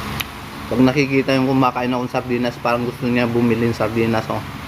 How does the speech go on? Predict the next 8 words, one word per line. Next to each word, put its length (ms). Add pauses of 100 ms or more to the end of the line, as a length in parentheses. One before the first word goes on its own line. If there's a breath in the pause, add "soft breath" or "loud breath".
(360)
Hmm. 560 (3000)
Yun, 240
oh. 60 (260)
Hmm. 160 (1040)
Hmm. 320 (1700)
Ah, 320
sarap. 240 (2750)
Tapos 320